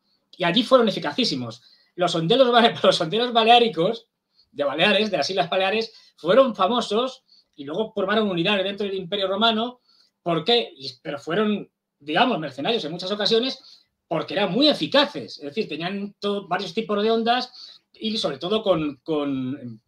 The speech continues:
en vez de con piedras, con unas, eh, digamos, eh, eh, eh, ¿cómo se llamaría esto? Pues una, vamos, una especie de piedra de plomo,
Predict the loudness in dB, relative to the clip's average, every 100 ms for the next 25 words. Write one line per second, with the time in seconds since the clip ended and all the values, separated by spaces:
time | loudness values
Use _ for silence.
0 | _ -12 -8 -6 -6 -4 0 2 2 -2
1 | -6 -4 -4 -6 -14 -20 -20 _ -6 -2
2 | 0 0 0 -4 -12 _ _ -12 0 0
3 | 0 -4 -4 -6 -6 -10 -12 -16 -16 -18
4 | -20 -18 -16 -18 _ _ _ _ _ -18
5 | -8 -6 -4 -2 -2 -2 -10 -8 -4 -4
6 | -4 -4 -4 -4 -8 -8 -8 -8 -4 -4
7 | -2 -2 0 0 2 -4 -6